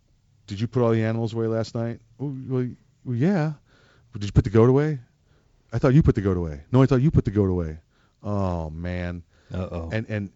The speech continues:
Speaker 1: and they go outside to look, and there's the goat standing next to the barn, uh,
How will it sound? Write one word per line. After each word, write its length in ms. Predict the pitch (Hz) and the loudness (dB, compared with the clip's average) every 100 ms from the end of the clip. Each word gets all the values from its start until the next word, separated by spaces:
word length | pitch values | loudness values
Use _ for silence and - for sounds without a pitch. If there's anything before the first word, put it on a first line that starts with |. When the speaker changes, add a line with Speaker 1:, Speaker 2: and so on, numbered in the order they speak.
| - | -8
Speaker 1:
and 120 | 107 | -4
they 80 | 104 | -2
go 160 | 101 101 | 2 2
outside 460 | 92 - 120 117 | 0 0 0 0
to 80 | - | -2
look, 360 | 95 156 175 - - _ _ _ _ - | 2 6 6 4 -14 _ _ _ _ -6
and 100 | 107 | -2
there's 160 | 117 | -2
the 100 | - | -2
goat 360 | 98 147 143 - - | 0 2 2 0 -14
standing 460 | - 123 120 113 | -8 -6 -6 -6
next 280 | 113 131 - | -6 -8 -10
to 380 | - 127 117 110 - _ _ _ - | -4 -2 0 -4 -8 _ _ _ -8
the 120 | 113 | -2
barn, 420 | 101 107 92 78 - _ _ _ _ - | 6 6 6 2 -8 _ _ _ _ -8
uh, 240 | 101 92 | -6 -4